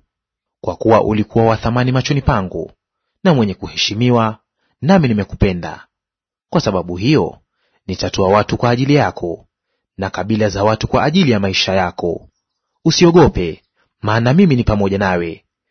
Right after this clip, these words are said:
Nitaleta wazao wako toka mashariki, nitakukusanya toka magharibi. Nitaiambia kaskazini, 'Toa,' nayo Kushi, 'Usizuie.' Waleteni wana wangu kutoka mbali,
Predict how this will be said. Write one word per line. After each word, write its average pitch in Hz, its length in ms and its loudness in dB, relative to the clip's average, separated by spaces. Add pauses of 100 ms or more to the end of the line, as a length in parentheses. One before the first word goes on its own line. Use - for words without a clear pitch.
(180)
Nitaleta 104 540 -2
wazao 104 340 0
wako 117 240 0
toka 135 220 -4
mashariki, 127 760 -4 (500)
nitakukusanya 113 760 -2
toka - 260 0
magharibi. 98 680 -4 (640)
Nitaiambia 113 600 0
kaskazini, 127 800 -4 (440)
'Toa,' 104 420 4 (480)
nayo 98 320 0
Kushi, 123 540 0 (360)
'Usizuie.' 135 760 0 (500)
Waleteni 101 560 0
wana 117 240 0
wangu 127 260 0
kutoka 147 340 -2
mbali, 98 500 -2